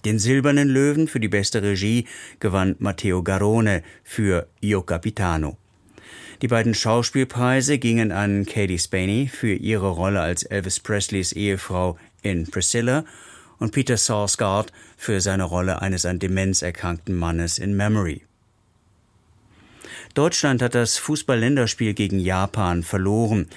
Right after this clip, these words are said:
Die Mannschaft von Bundestrainer Flick unterlag den Japanern in Wolfsburg mit eins zu vier.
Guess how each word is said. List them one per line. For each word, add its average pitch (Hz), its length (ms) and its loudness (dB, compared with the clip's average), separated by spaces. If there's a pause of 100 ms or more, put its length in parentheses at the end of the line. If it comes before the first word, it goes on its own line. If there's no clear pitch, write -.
(220)
Die - 60 -2
Mannschaft 87 420 -2
von 87 200 -2
Bundestrainer 87 540 -2
Flick 101 260 -4
unterlag 90 520 0
den 101 140 0
Japanern 95 640 0
in 95 220 -2
Wolfsburg 92 520 -4
mit 87 180 -6
eins 87 300 -2
zu 110 120 -2
vier. 104 340 -2